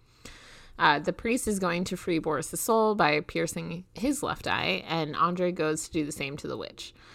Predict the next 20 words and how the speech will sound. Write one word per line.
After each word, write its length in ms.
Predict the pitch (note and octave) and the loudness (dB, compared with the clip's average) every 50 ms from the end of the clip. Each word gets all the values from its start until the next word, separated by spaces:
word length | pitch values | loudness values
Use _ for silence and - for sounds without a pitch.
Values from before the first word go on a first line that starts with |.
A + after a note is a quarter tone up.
| - - - _ | -20 -20 -20 _
Katya 400 | - - A3 A3+ - - B3+ A#3+ | 2 4 4 4 6 4 4 4
can't 240 | A#3 - G3+ F3+ E3+ | 4 2 -2 -2 0
find 180 | - F3 E3 E3 | 0 0 2 2
anyone 320 | D#3 D#3+ D#3+ D#3 D3+ D3+ | 2 2 2 0 0 -2
in 140 | D3+ D3 D3 | -2 -4 -4
the 80 | D3+ F3 | -6 -2
castle, 360 | - G3 G#3 G#3 - A3+ G#3+ | 0 0 0 2 2 0 2
and 140 | G#3 G3 F3+ | 2 0 2
she's 260 | - E3 D3+ D3+ E3+ | 2 2 2 2 2
running 400 | E3+ F3 F#3 F#3 F3+ F3 E3 D#3 | 2 4 4 4 2 2 2 0
and 140 | D3 D3+ D#3 | -2 -4 -4
screaming 500 | - - F3+ E3+ E3 D#3+ D#3+ D#3 D3+ D3+ | -4 -4 -2 0 0 0 0 0 0 0
around. 540 | D3+ D3 C#3+ C#3 C#3 C#3+ C#3+ C#3+ D3 - - - | 0 0 0 0 0 0 -2 -4 -6 -8 -2 0
Um, 260 | C#3+ D3 C#3+ C3 D#3+ | 0 0 0 -2 -4
she 180 | D#3 - - | -6 -6 -4
finds 320 | F3 F#3+ E3+ D#3+ D#3+ E3+ F3+ | 0 0 2 2 2 0 0
Yvonne 340 | F3+ F3 D#3+ D#3 D#3 D3+ F3 | 4 6 6 6 6 4 2
hanging 600 | E3 F3+ F3 E3 D#3+ D#3 D3+ D3 D3 D3+ D#3+ - - - - - - - - - - - - | 0 0 0 0 0 0 -2 -2 -2 -4 -6 -8 -10 -16 -20 -20 -20 -20 -20 -20 -20 -20 -8
and 200 | - F3 F3+ F3 | -2 0 2 4
then 340 | E3 D#3+ D#3+ D#3+ D#3 D#3 - | 4 4 4 2 -2 -6 -8